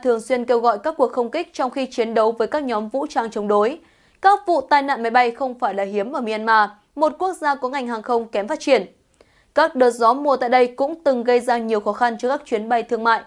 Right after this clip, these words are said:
và quân sự trong quá khứ. Vào tháng sáu năm hai không hai mốt, mười hai người đã thiệt mạng trong vụ rơi máy bay quân sự của Myanmar, chở một nhà sư và nhiều nhà tài trợ đến một sự kiện tôn giáo. Năm hai không mười bảy, một máy bay quân sự Myanmar đã rơi xuống biển Andaman,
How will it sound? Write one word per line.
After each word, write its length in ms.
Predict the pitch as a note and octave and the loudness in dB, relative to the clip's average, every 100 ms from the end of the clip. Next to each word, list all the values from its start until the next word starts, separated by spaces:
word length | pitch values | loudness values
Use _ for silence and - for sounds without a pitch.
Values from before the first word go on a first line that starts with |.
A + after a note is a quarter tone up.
| - | -2
và 120 | A3 | -2
quân 300 | G#3 - A#3+ | 0 0 0
sự 240 | A#3 A#3+ A3+ | 2 0 0
trong 180 | A#3 G#3+ | -6 -4
quá 100 | G#3 | -2
khứ. 360 | G#3+ G3+ C4 - _ _ _ _ _ _ | 0 2 0 -4 _ _ _ _ _ _
Vào 120 | D#4 | 2
tháng 240 | D#4 D#4 D4+ | 2 2 -2
sáu 260 | - C#4 | 2 2
năm 160 | C#4+ E4+ | 2 -2
hai 100 | D4+ | -2
không 140 | C#4 | 2
hai 80 | C4+ | 2
mốt, 200 | B3+ E4 F#4 - - | 4 2 2 -10 -4
mười 220 | C#4+ D4 | 2 4
hai 180 | D4 D4+ | 4 0
người 200 | C#4+ C4 | 0 0
đã 80 | C4 | 0
thiệt 160 | C4+ | -2
mạng 220 | A3+ B3 B3 | 0 0 -2
trong 200 | C4+ B3 | -6 -6
vụ 200 | A#3+ A#3+ | -4 -6
rơi 220 | G#3 B3 | -2 0
máy 140 | A#3 A3 | 0 0
bay 140 | B3 | 0
quân 160 | A#3+ A3+ | 0 0
sự 220 | B3+ A#3 | 2 2
của 80 | G#3 | 0
Myanmar, 500 | G#3 A3 A3+ A3 G#3+ - _ | -4 -2 2 2 2 -4 _
chở 180 | - C#4+ | 0 2
một 240 | A#3+ C4+ | 4 2
nhà 220 | B3 B3+ B3+ | 2 0 0
sư 340 | B3+ D4 C4+ B3+ | 0 -2 -4 -2
và 120 | A#3+ | 0
nhiều 300 | A3 A3 A3+ | 0 -2 -4
nhà 160 | G#3+ G#3 | -2 -4
tài 140 | G#3+ | -4
trợ 280 | G3+ B3 A3+ | -2 -2 -2
đến 300 | - G#3 A#3+ | -2 -2 0
một 140 | C#4 A#3 | -2 -4
sự 160 | - | -4
kiện 200 | A3 A#3+ | -2 0
tôn 160 | B3 A3+ | 0 2
giáo. 340 | A3 G3+ A#3 D#4+ _ _ _ _ _ _ _ _ | 4 4 2 -6 _ _ _ _ _ _ _ _
Năm 200 | D#4 F4 | 0 2
hai 100 | F4 | 2
không 160 | E4 D#4+ | 2 2
mười 80 | C4+ | 4
bảy, 200 | B3+ G#3+ | 4 4
một 240 | A3 A#3 | 0 0
máy 120 | A#3 | 0
bay 160 | A3+ C4 | 2 2
quân 180 | B3+ B3 | 2 0
sự 200 | C4+ A#3+ | 0 0
Myanmar 440 | A#3+ A#3 A#3+ A3+ | 0 0 0 0
đã 180 | A3+ C#4 | 0 0
rơi 240 | A3+ B3 | 2 2
xuống 200 | A#3 A3+ | 2 0
biển 200 | A#3+ G#3 | 0 0
Andaman, 480 | G#3+ A3+ A3 A3 A3 | 0 -2 2 2 0